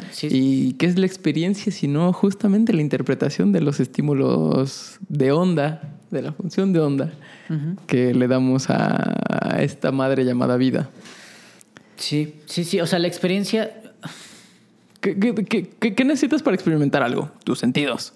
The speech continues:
Speaker 1: Percepción, sí. O sea, inter-, bueno, primero los sentidos.
Speaker 2: Claro, y ya después la interpretación,
Speaker 1: Y luego
Speaker 2: claro.
Speaker 1: interpretar los sentidos, que es la percepción.
Speaker 2: Ujú,
Speaker 1: ¿No?
Speaker 2: exactamente.
Speaker 1: Entonces,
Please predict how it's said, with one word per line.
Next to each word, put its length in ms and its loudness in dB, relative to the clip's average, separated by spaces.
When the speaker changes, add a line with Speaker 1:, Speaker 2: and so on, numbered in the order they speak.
Speaker 1:
Percepción, 560 -4
sí. 220 -2
O 40 -4
sea, 280 -4
inter-, 380 0
bueno, 220 0
primero 320 0
los 140 0
sentidos. 400 -2
Speaker 2:
Claro, 260 0
y 100 2
ya 120 2
después 240 0
la 60 4
interpretación, 460 0
Speaker 1:
Y 40 2
luego 160 2
Speaker 2:
claro. 80 2
Speaker 1:
interpretar 500 -2
los 120 -4
sentidos, 360 -4
que 160 -4
es 80 -4
la 140 -4
percepción. 520 -8
Speaker 2:
Ujú, 220 2
Speaker 1:
¿No? 80 -4
Speaker 2:
exactamente. 560 -2
Speaker 1:
Entonces, 440 -4